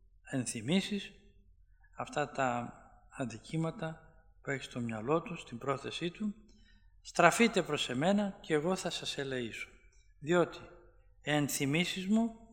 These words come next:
δεν είναι καθώς εδικές σας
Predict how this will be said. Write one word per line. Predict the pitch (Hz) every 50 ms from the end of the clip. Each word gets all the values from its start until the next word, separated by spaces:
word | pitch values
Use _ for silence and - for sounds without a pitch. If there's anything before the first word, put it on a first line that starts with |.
| - - - -
δεν | 135 156 185 202 208
είναι | 202 190 180 175 160
καθώς | - 151 147 139 - - 170 175 175 - - - - - - - - - - - - _ _ _ - _ - - - - - - _ - _ - - - _ - - _ - _ - _ - _ - _ _ -
εδικές | 143 147 151 147 147 139 123 - 180 185 175
σας | - 180 170 - - -